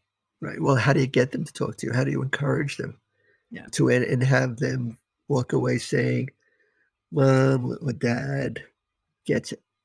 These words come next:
Speaker 2: Yeah.
Speaker 1: And we actually, in our research, we actually have a scale which we call sharing, which is the children's perception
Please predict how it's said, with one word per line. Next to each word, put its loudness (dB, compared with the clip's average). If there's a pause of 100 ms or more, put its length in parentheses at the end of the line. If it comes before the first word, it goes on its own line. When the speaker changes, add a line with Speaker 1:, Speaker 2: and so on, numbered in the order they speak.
(140)
Speaker 2:
Yeah. -18 (360)
Speaker 1:
And 0
we 2
actually, 2
in 6
our 4
research, -2
we 0
actually 0
have -4
a -4
scale 0
which -10
we -12
call -2
sharing, 0 (540)
which -4
is -2
the 0
children's 0
perception -8